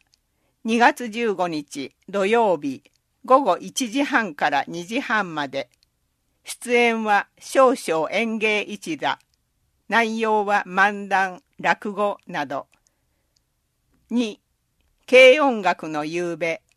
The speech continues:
二月二十一日金曜日、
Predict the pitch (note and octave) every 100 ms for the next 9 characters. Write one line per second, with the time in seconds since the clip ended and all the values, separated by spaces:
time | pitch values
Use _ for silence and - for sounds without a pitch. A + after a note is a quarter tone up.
0 | _ _ _ _ _ _ F#3+ G#3 A#3 C#4
1 | B3 B3+ C4+ G#3+ F3 D#3 - F3 E3+ D#3+
2 | D#3 D#3+ - _ - B3+ B3 A#3+ A#3 G3
3 | D3+ C#3 A2+